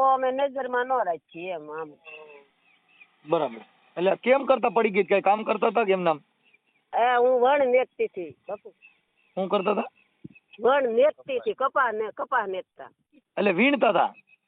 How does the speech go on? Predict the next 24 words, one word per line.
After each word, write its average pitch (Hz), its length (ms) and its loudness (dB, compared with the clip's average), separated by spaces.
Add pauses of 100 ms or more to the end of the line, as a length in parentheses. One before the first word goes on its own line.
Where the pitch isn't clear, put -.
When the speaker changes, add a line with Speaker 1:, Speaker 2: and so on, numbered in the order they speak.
(300)
Speaker 1:
નહીં, 254 340 2
આમ 254 220 0
વેચતા 285 400 0
હતા 202 280 -6 (440)
ચોમાહામાં. 233 600 -4 (160)
Speaker 2:
ઠેક, 262 300 0
ઠેક, 254 180 2
કપાસિયા 226 580 2
વાવતા 202 360 2
હતા. 117 220 -4 (640)
Speaker 1:
હા. 170 280 -6 (400)
Speaker 2:
હા. 165 420 -4 (2500)
Speaker 1:
એટલે 240 180 -4
અમારે 262 420 -2
દીકરીનું 277 440 -10
કામ 285 240 -2
હતું 339 260 -8
ને 330 120 -8
તે 254 140 -8
મેં 247 540 -6
પહેરી 285 320 -4
હતી, 247 200 -8
હા, 240 320 -2
હવારમાં 214 460 -4